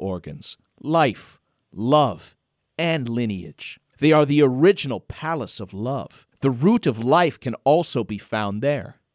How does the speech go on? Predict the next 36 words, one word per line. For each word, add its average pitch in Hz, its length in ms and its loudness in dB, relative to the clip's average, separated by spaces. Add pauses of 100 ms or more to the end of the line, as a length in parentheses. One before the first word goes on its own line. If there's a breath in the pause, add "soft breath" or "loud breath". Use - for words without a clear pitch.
(220)
It 160 100 6
is 156 200 2
the 139 100 -4
same 214 580 -2
in 156 160 -6
the 143 80 -4
case - 380 -4
of 127 100 -6
lineage. 120 640 -4 (160)
The 135 80 0
sexual 190 480 2
organs 175 500 2
are - 60 0
the 135 100 -2
most 143 320 -2
precious - 480 -4
part - 420 -2 (200 soft breath)
of 123 120 -2
not 175 360 0
only 220 420 0
our 143 180 2
body, 156 600 0 (200)
but 135 200 -2
also 135 480 2
our 110 160 -4
present 156 600 -10 (160)
and 107 120 -4
our 98 140 -8
past. - 640 -6 (240)
Without 180 400 4
them, 90 320 -8 (100)
human 160 400 -4
reproduction 131 800 -2 (100)
would 131 240 -4
be 101 420 -4
impossible." - 800 -6